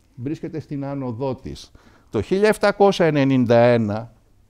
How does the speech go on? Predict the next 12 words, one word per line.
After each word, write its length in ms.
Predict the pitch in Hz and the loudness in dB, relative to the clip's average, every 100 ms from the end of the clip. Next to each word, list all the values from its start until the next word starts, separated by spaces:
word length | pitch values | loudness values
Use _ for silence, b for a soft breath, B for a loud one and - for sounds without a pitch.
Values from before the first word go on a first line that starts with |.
| _ | _
που 100 | 123 | -6
έχει 240 | 135 151 156 | -6 -6 -8
θριαμβεύσει 880 | - 143 123 120 120 185 185 - 123 | -6 -4 -4 -6 -6 -6 -6 -10 -12
πλέον 440 | - 110 107 101 | -8 -6 -6 -8
η 100 | 101 | -10
αστική 380 | 95 - 87 98 | -10 -12 -12 -8
τάξη, 320 | 104 95 - | -4 -4 -4
δηλαδή 200 | 107 101 | -6 -4
έχει 80 | 113 - | -6 -6
κερδίσει 460 | 104 95 127 - | -10 -6 -8 -10
στην 180 | - 101 | -10 -8
Επανάσταση, 840 | 87 85 85 85 - 87 - 143 | -6 -6 -6 -8 -8 -10 -8 -12